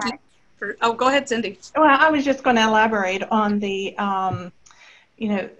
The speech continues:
Speaker 2: the opportunities for growth. You know, Cone Health has provided wonderful opportunities for career advancement within our existing network. And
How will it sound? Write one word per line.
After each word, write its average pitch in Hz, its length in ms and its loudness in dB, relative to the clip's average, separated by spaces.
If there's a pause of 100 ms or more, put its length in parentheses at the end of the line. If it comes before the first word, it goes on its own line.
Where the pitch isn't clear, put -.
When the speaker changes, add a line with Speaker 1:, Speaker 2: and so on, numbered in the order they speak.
(120)
Speaker 2:
the 208 340 2
opportunities 214 960 0
for 214 140 -2
growth. 190 600 0
You 208 140 -4
know, 180 540 -2
Cone 349 240 0
Health 247 380 4
has 196 220 -4
provided 196 1040 0
wonderful 220 540 0
opportunities 180 960 -6
for 170 180 -6
career 185 460 -4
advancement 170 800 -8 (240)
within 208 300 0
our 180 160 4
existing 175 720 -6
network. - 600 -6 (480)
And 208 520 2